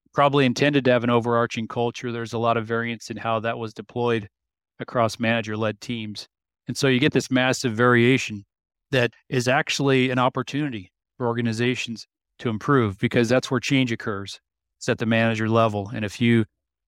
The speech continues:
channel anything you wanna get done through your managers a-, and you do it the right way, you're likely to see that, that kind of bell-shaped curve of manager team engagement, uh, shift significantly. And that truly changes organizations when you see that shift.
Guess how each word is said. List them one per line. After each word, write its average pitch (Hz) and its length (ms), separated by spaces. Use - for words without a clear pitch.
channel 135 360
anything 139 320
you 123 80
wanna 120 160
get 120 140
done 120 220
through 123 180
your 113 120
managers 117 640
a-, 131 220
and 117 220
you 117 100
do 123 120
it 120 80
the 131 80
right 120 220
way, 123 280
you're 110 240
likely 110 400
to 104 80
see 113 300
that, 107 240
that 117 180
kind 120 160
of 110 80
bell-shaped 117 480
curve 117 380
of 110 180
manager 113 640
team 123 240
engagement, 113 840
uh, 113 100
shift - 460
significantly. 113 840
And 113 160
that 117 160
truly 127 280
changes 113 400
organizations 113 680
when 110 100
you 104 60
see 120 180
that 107 160
shift. - 400